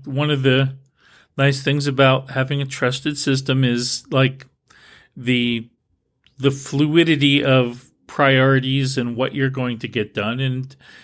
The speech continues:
if there's a roadblock for getting the particular thing done you thought you were gonna get done, you can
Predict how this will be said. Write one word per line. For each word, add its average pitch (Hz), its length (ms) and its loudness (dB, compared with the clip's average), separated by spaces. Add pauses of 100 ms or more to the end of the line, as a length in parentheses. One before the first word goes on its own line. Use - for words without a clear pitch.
(180)
if 139 160 -2
there's 127 220 2
a 127 40 4
roadblock 131 680 2
for 127 120 -2
getting 127 360 0
the 117 80 -2
particular 127 580 -2
thing 127 300 -4
done 135 240 2
you 113 100 -2
thought 131 280 -2
you 131 100 -2
were 139 80 0
gonna 143 200 -2
get 143 240 0
done, 170 340 2
you 156 120 -6
can 143 300 -4